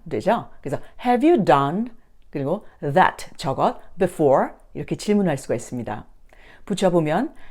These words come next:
have you done that before? 당신은 저거 예전에 해본 적 있어요?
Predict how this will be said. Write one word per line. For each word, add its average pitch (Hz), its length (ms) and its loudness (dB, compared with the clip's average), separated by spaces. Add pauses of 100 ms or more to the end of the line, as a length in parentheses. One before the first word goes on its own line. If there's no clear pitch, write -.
(160)
have 233 200 6
you 277 100 4
done 151 280 6
that 175 220 6
before? 196 580 6 (500)
당신은 156 400 -4
저거 165 360 0
예전에 147 420 0
해본 277 300 -2
적 311 160 -2
있어요? 262 580 2